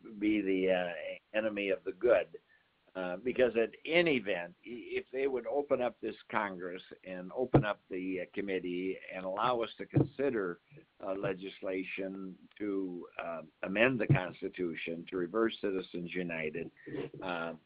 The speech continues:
I, I can rest assured when you get all the lawyers, uh, from all the different philosophies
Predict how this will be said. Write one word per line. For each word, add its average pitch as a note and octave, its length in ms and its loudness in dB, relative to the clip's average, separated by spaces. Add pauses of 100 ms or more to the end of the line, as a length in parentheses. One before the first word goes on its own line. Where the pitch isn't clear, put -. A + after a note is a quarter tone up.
(140)
I, F2 280 -2
I G2+ 140 0
can G2+ 160 0
rest A2+ 300 4
assured G2+ 600 2
when F2+ 240 -2
you F2+ 380 -2 (100)
get F#2+ 200 0 (100)
all F#2 240 -2
the F#2 120 -2
lawyers, F#2 600 0 (280)
uh, D#2+ 100 -6 (260)
from F#2+ 160 -2
all G2 220 4
the F#2+ 160 2
different F#2+ 380 -2
philosophies F2+ 880 -2